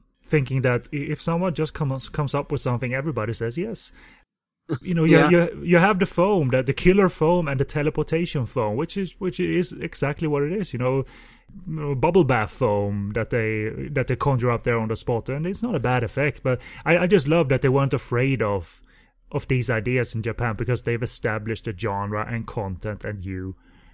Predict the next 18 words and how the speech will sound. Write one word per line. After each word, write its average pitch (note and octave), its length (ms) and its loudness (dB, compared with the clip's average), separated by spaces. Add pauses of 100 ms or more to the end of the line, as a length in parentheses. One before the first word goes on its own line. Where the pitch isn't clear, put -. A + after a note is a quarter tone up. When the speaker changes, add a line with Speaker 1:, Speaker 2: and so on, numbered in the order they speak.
(180)
Speaker 1:
you C#3 180 2
are A#2+ 60 4
not C#3 220 0
straying A#2+ 680 -2 (520)
by A2+ 220 0
doing G2 320 -2
this. - 380 -10 (220)
You, A#2 240 0
you're A#2+ 220 0
totally, A#2+ 580 0
you're B2+ 200 4
in B2 80 2
tune C3 600 0
with F#2+ 160 -4
the G#2 120 -8
genre, G2 380 -4
and G#2+ 220 -4
I, B2 540 -4